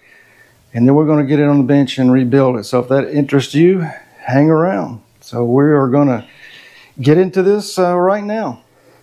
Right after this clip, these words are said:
All right, so we are looking into, down at the engine from the back seat of the boat. And since this is my first engine pull, I really don't have a plan already,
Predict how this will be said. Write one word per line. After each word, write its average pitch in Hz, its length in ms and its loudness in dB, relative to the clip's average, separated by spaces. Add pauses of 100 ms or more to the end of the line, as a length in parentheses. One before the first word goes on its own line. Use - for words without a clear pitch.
(640)
All - 140 2
right, 170 180 0
so - 120 -6
we 180 160 2
are 143 100 4
looking 170 460 2
into, 151 520 2 (100)
down 160 280 2
at 147 100 0
the 147 80 2
engine 156 320 4
from 120 200 -4
the 113 60 -2
back 139 300 0
seat 131 240 2
of 117 80 0
the 113 80 0
boat. 143 420 0 (1200)
And 135 640 4 (920)
since - 220 0
this 202 200 2
is 160 100 -6
my 151 220 2
first - 840 -6 (720)
engine 143 300 2
pull, 147 500 0 (800)
I 117 80 2
really 170 240 4
don't 160 160 -2
have 156 440 0
a 135 640 2 (160)
plan 151 480 2
already, 139 540 0